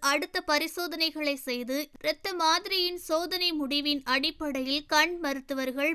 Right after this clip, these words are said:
பல் மருத்துவர்கள் மற்றும் மருத்துவர்கள், பொது மருத்துவர் உள்ளிட்டோரின் ஆலோசனைகளை பெற்று அனைவரும் பயனடைந்துள்ளார்கள். இந்த மருத்துவ முகாமில் உடல் பருமன் தொடர்பான பரிசோதனைகள், இரத்தழுத்த பரிசோதனைகள், நீரிழிவு நோய் பரிசோதனை,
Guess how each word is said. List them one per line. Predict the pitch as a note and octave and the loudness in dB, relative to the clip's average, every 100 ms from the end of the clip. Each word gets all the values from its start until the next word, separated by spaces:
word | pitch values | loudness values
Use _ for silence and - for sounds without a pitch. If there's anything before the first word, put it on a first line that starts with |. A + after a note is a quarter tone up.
| D#4+ | 4
பல் | D#4 E4 F4 | 6 6 2
மருத்துவர்கள் | D4 C#4 C4 C4+ C4 B3+ C#4+ D#4+ | -2 -2 -4 -2 -2 0 0 0
மற்றும் | D4 C#4 - C#4 | 0 -2 -4 0
மருத்துவர்கள், | C4+ C#4+ F4 - F4+ E4+ E4 C#4+ - - - - | 4 4 4 0 -2 -2 -2 -6 -8 -16 -14 -2
பொது | E4+ F#4+ G#4 | 2 2 2
மருத்துவர் | F4+ E4 F4+ F#4+ F4+ - | 2 2 0 0 0 0
உள்ளிட்டோரின் | D4+ E4 F4+ F4+ F4 E4 D#4 - | -2 0 0 0 -2 -2 -2 4
ஆலோசனைகளை | C#4+ D#4+ F4+ F4+ F4 D#4+ D#4 D4 C#4+ | 6 6 2 -6 -4 -2 0 -2 -2
பெற்று | C4 B3 C#4+ C4+ | -6 -8 -8 -2
அனைவரும் | C#4+ C#4+ E4+ E4 D4+ C4 | 0 2 0 0 -2 0
பயனடைந்துள்ளார்கள். | C#4 D#4 F4 D4+ C#4 B3+ A#3 A#3+ A#3+ C4 A#3+ - - - - | 4 4 4 2 2 -2 0 2 2 0 -12 -16 -20 -14 -4
இந்த | D#4 F4+ E4+ | -2 0 0
மருத்துவ | D#4+ E4+ F#4 G4 F#4+ | 2 2 0 -6 -4
முகாமில் | D#4 C#4+ C#4+ C#4+ D4 D#4 | -4 0 2 2 0 -4
உடல் | C4 C#4+ E4 F4+ | -4 0 2 2
பருமன் | D#4+ D#4+ D#4 C#4+ | 0 0 -2 -2
தொடர்பான | C4+ C4 D4 D4 C#4 C4+ | -2 0 0 2 0 0
பரிசோதனைகள், | C4 C4 C#4 D4+ C#4 C4+ C4 C#4 C#4 | -2 -2 -2 -2 -2 0 -2 -2 -2
இரத்தழுத்த | C#4 D4 F#4 F#4 - D4+ | 0 0 0 0 0 -2
பரிசோதனைகள், | C4+ C4 C4+ C#4+ C4 C4 C4 - C#4+ | 0 0 0 -2 -2 0 -2 -2 -2
நீரிழிவு | C4+ D4+ F4+ F4+ E4+ D4+ | 0 0 2 2 0 -2
நோய் | C#4 C#4 C#4 C4+ | -2 -2 -2 -2
பரிசோதனை, | B3+ C4+ D4 C4 B3 C4+ | -2 -2 -4 -4 -2 -4